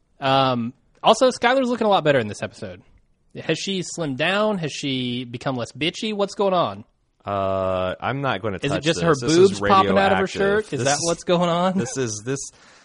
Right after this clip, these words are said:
Speaker 2: this
Speaker 1: What
Speaker 2: ha-
Speaker 1: do you, what do you mean? I'm saying she's looking good.
Speaker 2: I did say during the episode, during this scene in particular, that it does look like she's lost weight.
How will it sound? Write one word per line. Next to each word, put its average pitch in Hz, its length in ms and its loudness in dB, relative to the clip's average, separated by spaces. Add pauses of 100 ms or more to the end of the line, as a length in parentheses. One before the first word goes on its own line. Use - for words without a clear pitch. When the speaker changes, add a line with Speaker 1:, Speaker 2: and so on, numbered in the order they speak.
(140)
Speaker 2:
this 135 200 -6 (240)
Speaker 1:
What 294 140 2
Speaker 2:
ha- 330 60 4
Speaker 1:
do 320 80 -2
you, 302 120 -4
what 311 140 4
do 339 60 4
you 349 80 0
mean? 381 240 4
I'm 208 120 6
saying 294 280 2
she's 262 140 -4
looking 277 320 -2
good. 330 340 0
Speaker 2:
I 208 140 8
did 208 260 -2
say 175 400 4
during 127 240 0
the 120 100 2
episode, 98 580 -2
during 107 220 -2
this 98 180 -6
scene 98 440 -8
in 95 100 -10
particular, 92 540 -8
that 87 200 -6
it 92 180 -6
does 101 200 -4
look 95 140 -8
like 82 140 -8
she's 80 220 -14
lost 80 260 -12
weight. - 280 -16